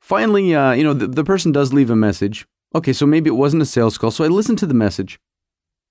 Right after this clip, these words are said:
Now listen, I've got this whole thing set up with, we're gonna eat dinner, I'm gonna go home, I'm gonna make sure my batteries are charged, my bags are packed, my cameras, and my this, and my that, all my cables, all my technical stuff, you know.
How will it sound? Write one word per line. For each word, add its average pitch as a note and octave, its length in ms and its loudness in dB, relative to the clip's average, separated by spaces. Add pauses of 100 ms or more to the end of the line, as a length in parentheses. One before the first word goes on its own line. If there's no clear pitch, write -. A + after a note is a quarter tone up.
(1600)
Now - 60 -6
listen, G3 220 2
I've C#3+ 80 -2
got F#3 160 -4
this F3 140 -2
whole G#3+ 180 0
thing G3 180 -2
set D#3+ 180 -4
up D3 140 -2
with, B2+ 180 2
we're C#3 140 -2
gonna C#3+ 140 0
eat - 180 -2
dinner, A#3 340 0
I'm C#3+ 120 0
gonna C3+ 160 2
go C3+ 140 0
home, G3 220 2
I'm D3 140 2
gonna B2+ 240 0 (100)
make C#3 220 -2
sure C#3 180 0
my B2+ 160 2
batteries E3 460 0
are D3+ 80 0
charged, C#3+ 400 0
my A#2+ 140 0
bags C#3 340 0
are C#3 60 0
packed, C3 340 -2
my G#2 140 -2
cameras, C#3 420 0
and A2+ 80 -2
my G#2+ 80 0
this, C3+ 240 0
and B2 80 -4
my A2 80 0
that, C3 160 0
all B2 60 0
my A#2 100 2
cables, C3 380 -2
all A3+ 80 -2
my A#3 120 0
technical - 540 -6
stuff, - 500 -8
you F3 100 -2
know. C3 160 -6